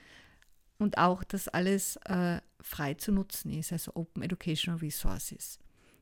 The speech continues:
Dies wurde von den Teilnehmerinnen der Umfrage bestätigt. Die Wünsche für weitere Episoden waren teilweise sehr spezifisch und ich werde sehen, ob ich etwas davon umsetzen kann. Allerdings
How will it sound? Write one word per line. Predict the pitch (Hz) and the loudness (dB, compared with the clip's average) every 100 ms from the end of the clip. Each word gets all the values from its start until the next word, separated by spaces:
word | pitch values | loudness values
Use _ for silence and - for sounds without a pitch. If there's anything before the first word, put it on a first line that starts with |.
| - | -2
Dies | 220 233 - | 0 2 2
wurde | 208 196 | 4 4
von | 190 175 | 2 0
den | 170 160 | -2 0
Teilnehmerinnen | 156 156 165 165 147 147 156 160 - - - - - _ - _ _ _ - | 0 2 2 0 0 0 0 -2 -8 -20 -20 -20 -20 _ -20 _ _ _ -4
der | - - | 0 2
Umfrage | 175 170 - 165 160 156 - - - - | 2 0 0 2 2 -2 -4 -16 -12 -6
bestätigt. | 165 - 165 - - - - - - _ _ _ _ - - - - - - - - | -4 -4 -8 -12 -18 -18 -18 -20 -20 _ _ _ _ -20 -20 -20 -20 -20 -20 -14 2
Die | 202 175 | 2 6
Wünsche | 214 277 320 240 | 6 6 4 2
für | 214 180 | 4 2
weitere | 170 220 190 | 4 2 2
Episoden | 160 - - 175 208 220 | 0 0 -2 2 4 6
waren | 196 185 | 4 4
teilweise | 170 165 180 196 | 4 4 2 0
sehr | - 175 | 0 0
spezifisch | 170 - - - 196 190 160 - - - | -2 -6 -6 -4 0 2 2 0 -2 -4
und | - 185 | -2 -2
ich | 170 | 2
werde | 180 180 | 2 2
sehen, | - 190 196 | 2 2 2
ob | 165 | 2
ich | 170 | -2
etwas | 165 - 180 | -2 -2 -2
davon | 185 - 180 | -2 -2 0
umsetzen | 214 220 - - - | 0 0 -2 -2 -4
kann. | 180 175 - 196 - - - - - - - - - - - - - | -4 -4 -6 -6 -10 -20 -20 -20 -20 -20 -20 -20 -20 -20 -20 -20 -6
Allerdings | - 156 180 190 220 330 - - | -2 0 2 4 4 2 0 -4